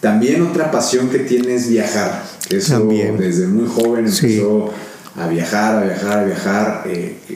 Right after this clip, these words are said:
Speaker 1: ¿cuáles son sus destinos favoritos, ingeniero?
Speaker 2: Eh, cuando era más joven descubrí el jazz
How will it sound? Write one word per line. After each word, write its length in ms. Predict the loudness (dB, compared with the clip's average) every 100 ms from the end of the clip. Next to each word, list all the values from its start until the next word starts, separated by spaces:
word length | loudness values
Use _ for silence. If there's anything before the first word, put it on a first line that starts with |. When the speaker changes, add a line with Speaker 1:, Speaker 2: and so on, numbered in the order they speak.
| -6
Speaker 1:
¿cuáles 240 | -2 0
son 180 | 0 0
sus 120 | 0
destinos 340 | -2 0 0 0
favoritos, 600 | 0 2 0 -2 -4 -4
ingeniero? 340 | -4 -4 -4 0
Speaker 2:
Eh, 1000 | 2 4 4 2 2 2 4 4 4 2 2
cuando 260 | 2 4
era 120 | 4 4
más 200 | 2 0
joven 640 | 2 2 4 2 2 -2 -8 -18 -20 -6
descubrí 1080 | 0 2 0 -4 -10 -2 2 2 2 2 4
el 240 | 2 0 0
jazz 640 | 2 2 0 -2 -6 -10